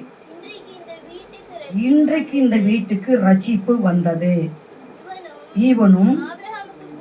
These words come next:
Speaker 1: குமாரனாய் இருக்கிறான்."
Speaker 2: ஆபிரகாமுக்கு குமாரனாய் இருக்கிறான் அல்லவோ?" அல்லேலூயா.
Speaker 1: அல்லேலூயா.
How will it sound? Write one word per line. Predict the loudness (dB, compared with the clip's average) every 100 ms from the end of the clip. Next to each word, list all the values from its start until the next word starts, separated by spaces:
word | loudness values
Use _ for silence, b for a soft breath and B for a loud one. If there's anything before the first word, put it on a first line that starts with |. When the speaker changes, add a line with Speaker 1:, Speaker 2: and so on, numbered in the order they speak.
| -18
Speaker 1:
குமாரனாய் | -16 -16 -18 -20
இருக்கிறான்." | -20 -8 -2 0 2
Speaker 2:
ஆபிரகாமுக்கு | 2 2 2 2 0 -2 4
குமாரனாய் | 6 6 4 2 0
இருக்கிறான் | -2 -4 -6 -6
அல்லவோ?" | -4 -4 -6 -8 -8 -8 -10 -10 -6
அல்லேலூயா. | -2 0 -2 -2 2 2 2
Speaker 1:
அல்லேலூயா. | -6 -16 -16 -14 -14 -14